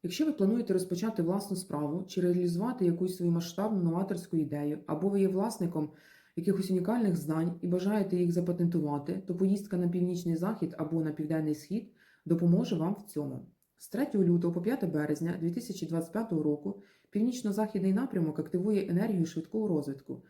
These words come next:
просування вперед будь-якого вашого питання. Якщо ви перебуваєте в підвішеному стані, то подорож на північний захід виведе вас із періоду застоя.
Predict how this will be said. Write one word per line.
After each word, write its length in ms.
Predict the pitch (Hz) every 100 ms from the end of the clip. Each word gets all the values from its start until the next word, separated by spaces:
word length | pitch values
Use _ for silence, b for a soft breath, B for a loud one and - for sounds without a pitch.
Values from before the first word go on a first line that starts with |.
| b b b b
просування 480 | - 196 202 214 202
вперед 320 | 175 180 226 196
будь-якого 540 | 156 208 247 226 202
вашого 360 | 160 175 202 196
питання. 460 | 190 139 131 127 - _ _ _ -
Якщо 340 | 180 185 269
ви 180 | 226 196
перебуваєте 640 | 180 175 180 190 175 165
в 40 | -
підвішеному 680 | 180 165 185 - 160 156 151
стані, 460 | - 220 202 - -
то 100 | 170
подорож 460 | 196 165 151 147
на 80 | 156
північний 480 | 160 170 160 - 151
захід 340 | 180 220 - - b b b b
виведе 400 | 151 208 208 156
вас 200 | 151 147 160
із 100 | -
періоду 420 | 160 180 214 190
застоя. 520 | - - 147 139